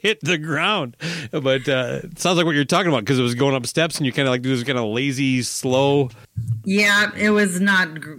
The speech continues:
Speaker 2: graceful at all.
Speaker 1: Hmm.
Speaker 2: I can't think of any, like, horror stage stories in the last ten years. It, I, I, I think people are behaving better. I feel like crowds are, they're just a little more sensitive. Like, I, I made a joke in Palm Springs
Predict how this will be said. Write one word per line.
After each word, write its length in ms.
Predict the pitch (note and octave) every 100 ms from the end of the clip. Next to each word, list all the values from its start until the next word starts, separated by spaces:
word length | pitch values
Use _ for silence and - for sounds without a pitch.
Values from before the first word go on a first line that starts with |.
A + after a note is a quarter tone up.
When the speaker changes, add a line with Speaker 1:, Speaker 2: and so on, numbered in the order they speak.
| D#3
Speaker 2:
graceful 680 | D#3 E3+ E3+ - E3+ D#3 D#3+
at 100 | D3+
all. 320 | D3+ D3 C#3 - -
Speaker 1:
Hmm. 220 | A2+ F#2+ E2
Speaker 2:
I 60 | A#3
can't 320 | A#3+ G#4 C5
think 240 | A#3 F4
of 140 | E4+ A3
any, 280 | F#3 A3+ B3
like, 340 | G#3+ F#3 F3 - - -
horror 560 | - A#3 C#4+ D4+ B3+
stage 460 | - - G#3+ B3+ G#3+
stories 560 | - G#3 F#3+ F3+ E3+ E3
in 80 |
the 100 | E3
last 320 | E3+ F3+ F#3 -
ten 320 | F#3+ G3 F#3
years. 520 | G#3 A3+ E3 D3+ - - - - _
It, 200 | - G3 - -
I, 160 | G#3 G#3
I, 200 | G#3+ G#3+ - - -
I 100 | A3
think 220 | A3 C4
people 400 | - C#4 B3 C4+
are 100 | B3
behaving 680 | G#3 G#3 G3 A3 B3 A#3+ G#3
better. 360 | G3+ B3 G4+
I 140 | F#3+ D#3+
feel 240 | - F3
like 160 | D#3+ D#3+
crowds 320 | - G3 G3+
are, 80 | G3
they're 140 | G3
just 180 | A3 C#4+
a 40 |
little 140 | D4+ D4+
more 160 | B3
sensitive. 480 | G#3+ A3 G#3+ G#3+ F3+
Like, 240 | F3 E3+ - - - -
I, 60 | G3+ G#3+
I 80 | G#3+
made 160 | G#3+ C4
a 60 |
joke 300 | A#3 G#3+ A3+
in 100 | A3
Palm 260 | F#3 G#3 G3
Springs 640 | F#3+ - E3+ F#3+ A3 B3 -